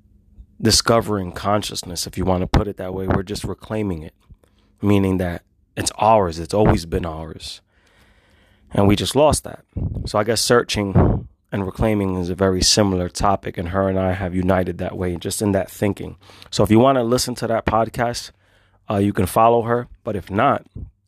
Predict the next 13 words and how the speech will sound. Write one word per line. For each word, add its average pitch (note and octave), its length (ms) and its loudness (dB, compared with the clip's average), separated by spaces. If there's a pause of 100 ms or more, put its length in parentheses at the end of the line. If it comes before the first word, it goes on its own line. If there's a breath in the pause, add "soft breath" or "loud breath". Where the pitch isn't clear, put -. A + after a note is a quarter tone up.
I'll G3+ 100 -2
spell A2 280 -4
it G#2 60 -6
for G#2+ 120 -4
you G#2 120 2
right G2+ 240 2
now. A#2+ 340 2 (520 soft breath)
The A2+ 100 2
website A2 420 2
is G2 280 -8
A A2+ 400 -6
L G#2 460 -4
Y G#2+ 720 2